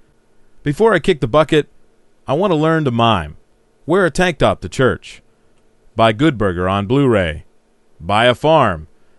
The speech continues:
get the number of a girl whose name starts with the letter X. I would like to discover my name in the Bible code,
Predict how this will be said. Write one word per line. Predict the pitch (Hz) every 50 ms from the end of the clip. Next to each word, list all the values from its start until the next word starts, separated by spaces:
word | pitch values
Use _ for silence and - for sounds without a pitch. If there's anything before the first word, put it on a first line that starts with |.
| _ _ _ - -
get | - 220 196
the | - 180
number | 170 175 180 170 160 143
of | 120
a | 120 104
girl | 104 131 143 151 151
whose | 139 127 113 95 101
name | 117 127 139 143 135
starts | - - 123 127 139 - -
with | 127 120
the | - 113
letter | 104 113 120 123 120 -
X. | - 101 82 - - - - - - _ _ _ _ _ _ _ _ _ _ _ _ -
I | - 214
would | 240 196
like | 196 196 180
to | - 165
discover | 143 131 - - - 175 165 160 147
my | 135 131 127 123
name | 123 131 143 143 135 127
in | 113
the | 107
Bible | 90 117 120 139 131 110 101
code, | - - 104 92 85 80 76 73